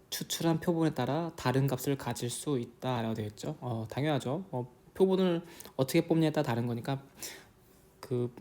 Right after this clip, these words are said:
표본을 뭐 큰 것끼리 뽑을 수도 있고 작은 것끼리 뽑을 수도 있고 적당히 섞일 수도 있고, 우리가 당연히 다르겠어요. 그 다음에 표본 평균 X바의 표준 편차는 모표준 편차와 같다. 아니죠.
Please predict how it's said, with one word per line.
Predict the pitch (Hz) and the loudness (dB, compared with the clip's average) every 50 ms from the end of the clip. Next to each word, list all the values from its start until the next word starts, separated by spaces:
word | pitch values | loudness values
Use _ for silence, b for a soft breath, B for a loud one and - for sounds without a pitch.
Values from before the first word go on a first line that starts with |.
| 196 202 - | -16 -14 2
표본을 | - 196 190 185 185 170 | 6 8 8 8 8 6
뭐 | 151 139 139 | 4 4 2
큰 | - - 214 214 | 2 2 2 2
것끼리 | 254 226 - 185 180 | 2 4 4 4 6
뽑을 | - 175 165 | 6 4 4
수도 | 160 - - 147 | 4 2 0 -2
있고 | 135 - - | -2 -2 0
작은 | - 131 131 135 | 2 2 2 2
것끼리 | 135 - 143 135 135 | 2 0 0 0 0
뽑을 | - 147 139 | 0 0 -2
수도 | 135 - - 123 120 | -2 -2 -2 -2 -2
있고 | 117 - 117 | -2 -2 -4
적당히 | - 127 - - 123 123 | -4 -2 0 2 2 2
섞일 | 120 - - - 156 | 0 -2 -4 -4 -2
수도 | 143 - - - 117 | -2 -2 -2 -4 -4
있고, | 110 107 110 - - - - 143 156 156 143 | -4 -4 -8 -10 -10 -10 -10 -10 -10 -10 -10
우리가 | 131 120 113 113 117 117 120 - B B B B B B B - | -10 -8 -6 -6 -6 -8 -8 -12 B B B B B B B -10
당연히 | - - 123 120 | -4 -4 -2 -2
다르겠어요. | - 117 120 113 110 104 - - 107 104 - - B B B B B B B B B B - | 0 0 0 0 0 0 -2 -4 -6 -10 -14 -20 B B B B B B B B B B -18
그 | - - | -10 -4
다음에 | - 123 123 123 - | -2 0 0 0 2
표본 | - - 196 190 190 190 | 6 8 10 10 10 8
평균 | 190 180 170 170 143 | 6 4 6 4 4
X바의 | 131 131 - - 143 143 139 139 139 139 135 135 | 2 2 0 0 2 2 4 4 4 4 2 0
표준 | - - - 170 - 170 165 | -2 -4 -4 -2 0 -2 0
편차는 | - 147 139 - 135 135 143 151 147 135 123 | 0 0 0 0 0 0 2 2 0 2 2
모표준 | 127 127 127 - - - 147 143 - - | 2 2 2 0 0 2 2 2 2 0
편차와 | - 143 - - 139 139 131 | -4 -4 -4 -2 -2 -2 -2
같다. | - 117 - - 123 120 120 - 156 - - | -4 -6 -8 -6 -8 -8 -8 -8 -12 -12 -6
아니죠. | 131 123 117 123 135 131 127 123 139 165 196 - | -4 -2 0 0 0 0 0 0 0 0 -2 -6